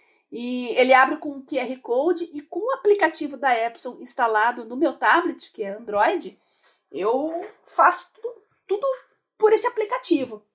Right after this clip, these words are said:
né? Deixa eu até ver o nome dele aqui, passar o nome pra vocês. Epson, acho,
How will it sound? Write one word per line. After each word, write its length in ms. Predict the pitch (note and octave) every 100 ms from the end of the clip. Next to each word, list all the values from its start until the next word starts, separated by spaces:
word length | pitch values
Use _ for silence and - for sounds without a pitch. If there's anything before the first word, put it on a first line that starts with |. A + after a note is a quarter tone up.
| _
né? 200 | G#3+ B3
Deixa 180 | C4+
eu 40 | F#4
até 140 | C5
ver 120 | E4
o 60 | C#4
nome 260 | A#3+ A3+ G#3+
dele 220 | G#3 G3+
aqui, 120 | G3+
passar 300 | - B3 -
o 60 | G3+
nome 240 | F#3+ G3
pra 160 | G3+ F#3
vocês. 600 | F3 - D4 C4+ G#3+ - _ _ _ _ _ _
Epson, 1080 | - A#3 - - - C4 C4+ C4+ C#4 C#4 C#4 -
acho, 440 | B3 - - -